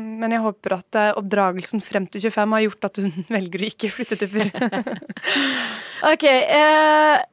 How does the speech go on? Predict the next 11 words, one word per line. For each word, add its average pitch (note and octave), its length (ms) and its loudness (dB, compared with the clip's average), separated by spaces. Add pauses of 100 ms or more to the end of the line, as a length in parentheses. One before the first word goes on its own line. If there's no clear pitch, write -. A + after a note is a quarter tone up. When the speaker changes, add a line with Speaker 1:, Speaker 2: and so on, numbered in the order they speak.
(420)
Speaker 2:
eh, F4+ 180 4 (120)
vi E4+ 320 0
nærmer A#3+ 400 0
oss - 160 -10
slutten A#3 400 -6
her. B4+ 240 2
Eh, - 360 0 (760)
du, A#3+ 320 -4
eh, - 240 2
o-, - 300 2
ok, E4 80 0